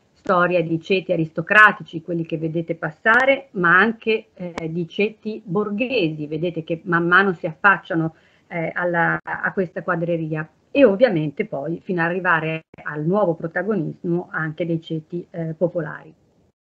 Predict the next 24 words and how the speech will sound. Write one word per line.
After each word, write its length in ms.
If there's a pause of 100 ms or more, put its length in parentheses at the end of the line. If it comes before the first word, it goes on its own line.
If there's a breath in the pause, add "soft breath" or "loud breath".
(240)
Storia 240
di 100
professioni, 960 (560 soft breath)
eh, 400
storia 240
di 80
professioni 540
maschili 840
e 140
femminili, 920 (560 soft breath)
e, 380
eh, 360 (120)
quindi, 420
diciamo, 400
da, 320
eh, 260
questa 360
breve 380
introduzione 640
che, 280
eh, 300
vi 100
sto 180
facendo, 640